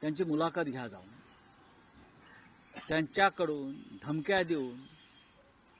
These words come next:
हे जेव्हा पुण्याचं प्लॅनिंग डीपी सुरू होतं,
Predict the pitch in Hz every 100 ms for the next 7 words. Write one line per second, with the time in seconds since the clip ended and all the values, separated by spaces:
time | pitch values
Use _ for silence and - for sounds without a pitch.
0 | - 151 151 170 180 - 165 170 165 180
1 | 170 151 - - - - - - - -
2 | - - 156 165 190 175 156 - 202 185
3 | 170 139 123